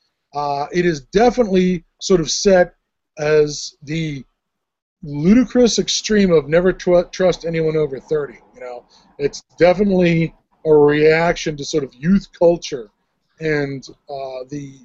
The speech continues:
the, the fetishization of youth that's going on in the sixties,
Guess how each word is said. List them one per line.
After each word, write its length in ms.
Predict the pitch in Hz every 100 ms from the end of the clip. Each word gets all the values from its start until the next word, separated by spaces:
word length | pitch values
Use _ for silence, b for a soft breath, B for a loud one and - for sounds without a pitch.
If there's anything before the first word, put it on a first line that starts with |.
| _
the, 200 | 139 135 123 _
the 300 | - 127 123 113 _ _ _ _ _ _ _ _ _ _ _ _ _
fetishization 880 | - 208 190 170 143 156 156 151 120 _ b _
of 240 | 160 151 127
youth 540 | 127 170 147 - - _ _ -
that's 180 | 156 -
going 300 | 175 170 156
on 180 | 156 151
in 60 |
the 80 | 131
sixties, 680 | - 185 165 - - -